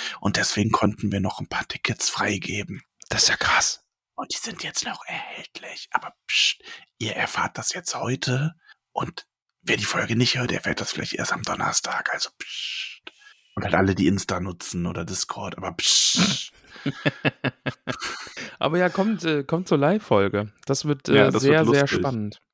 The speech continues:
Speaker 2: Wir reden
Speaker 1: Ich glaube,
Speaker 2: über
Speaker 1: dass das
Speaker 2: Zwerge.
Speaker 1: sehr lustig wird.
Speaker 2: Ja.
Speaker 1: Ja.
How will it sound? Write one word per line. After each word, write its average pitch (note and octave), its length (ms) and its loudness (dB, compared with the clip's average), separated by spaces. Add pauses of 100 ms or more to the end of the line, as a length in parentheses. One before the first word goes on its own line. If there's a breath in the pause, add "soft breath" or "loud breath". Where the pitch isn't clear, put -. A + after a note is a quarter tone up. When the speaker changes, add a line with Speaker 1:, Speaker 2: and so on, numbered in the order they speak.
(260)
Speaker 2:
Wir D3 140 2
reden G#3+ 80 6
Speaker 1:
Ich B3 40 2
glaube, A3 160 6
Speaker 2:
über A#2 40 4
Speaker 1:
dass G#2+ 120 0
das G#2 100 0
Speaker 2:
Zwerge. A#2 160 0
Speaker 1:
sehr F#2+ 60 -2
lustig F#2 420 -10
wird. F#2+ 240 -12 (240)
Speaker 2:
Ja. A2+ 80 -2
Speaker 1:
Ja. A#2 240 4